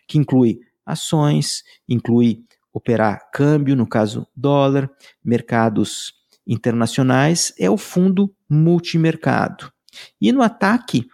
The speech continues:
o fundo de ações, onde existem várias estratégias e que, onde a possibilidade de ganho longo prazo é bem interessante, desde que o investidor tenha uma paciência muito grande e o sangue frio,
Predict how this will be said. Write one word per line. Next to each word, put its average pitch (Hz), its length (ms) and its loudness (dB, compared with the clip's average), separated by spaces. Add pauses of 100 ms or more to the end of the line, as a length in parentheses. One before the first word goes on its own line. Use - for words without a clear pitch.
(120)
o 185 80 -2
fundo 160 320 2
de 151 120 0
ações, 165 720 0 (440)
onde 143 760 0 (260)
existem 127 440 -2
várias 120 340 0
estratégias 147 840 -2 (280)
e 170 100 0
que, - 280 -6
onde 165 420 0
a 147 60 -2
possibilidade 139 760 -2
de 151 140 -2
ganho 151 540 2 (360)
longo 131 280 0
prazo 135 540 0 (320)
é 127 80 -2
bem 139 320 -2
interessante, 135 800 -2
desde 131 300 -2
que - 80 -8
o - 20 0
investidor 131 480 -2
tenha 135 400 -2 (320)
uma 127 220 2
paciência 135 840 -2 (380)
muito 139 480 0
grande 131 420 0
e - 220 0
o 139 40 2
sangue 135 380 0
frio, 170 460 -2